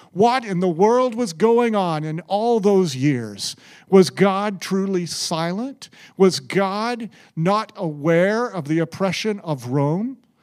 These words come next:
Was God not aware of the pain his people were experiencing?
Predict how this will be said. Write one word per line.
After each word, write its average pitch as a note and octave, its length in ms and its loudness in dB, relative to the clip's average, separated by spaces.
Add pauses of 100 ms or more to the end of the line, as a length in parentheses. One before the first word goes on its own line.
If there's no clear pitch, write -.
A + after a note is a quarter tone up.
(320)
Was F#3 200 4
God A3 400 -2
not A3+ 420 -4
aware F#3+ 800 -2 (500)
of E3 180 -4
the F3 100 0
pain G#3+ 540 -2
his D#3 200 -2
people G3 400 -4
were D#3 240 -2
experiencing? A3+ 880 -6